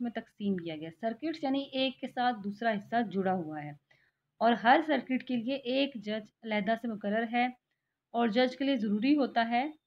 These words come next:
उसकी अहलियत का मेयार ये है कि वो आठ साल तक वकालत का तजु-, तजुर्बा रखता हो। और ये सब जो वहाँ का पहले चीफ, अ,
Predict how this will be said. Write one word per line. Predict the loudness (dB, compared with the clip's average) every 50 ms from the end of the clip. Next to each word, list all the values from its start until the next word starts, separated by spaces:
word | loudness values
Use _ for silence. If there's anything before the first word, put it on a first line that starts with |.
| _ _ _
उसकी | _ _ -4 -2 0 0 -2 -4 -10 -20 _ _ _ _ -10
अहलियत | -8 -6 -4 -2 0 0 0 2
का | 0 0
मेयार | 0 0 -2 -2 -2
ये | -2 -4 -6
है | -6 -6 -6
कि | -6 -8
वो | -8 -8 -8 -4
आठ | -2 0 -2 -2 -2 -4
साल | -6 -6
तक | -6 -8 -10 -12
वकालत | -12 -10 -6 -4 -4 -4 -4 -8 -10 -12
का |
तजु-, | -12 -12 -12 -12 -12 -14 -16 -16 _ -16
तजुर्बा | -12 -6 -4 -2 -2 -2 -2 -2 -4
रखता | -4 -6 -10 _ -6 -4
हो। | -2 -2 -2 -4 -4 -8 _ _ _ _ _ _ _ _ _ _ _ _ _ -4
और | -2 -2 0
ये | 2 2 2 2
सब | 2 4 4 4 4 2 -2 _ _ _ _ _ _ _ _
जो | -2 2 2 4 4
वहाँ | 2 2 2 2 2 2 2
का | 2 0 0 0 -2 -4 -8 _ _ _ _ _ -12
पहले | -8 -2 0 2 4 4 2 2
चीफ, | 0 0 0 0 0 0
अ, | -4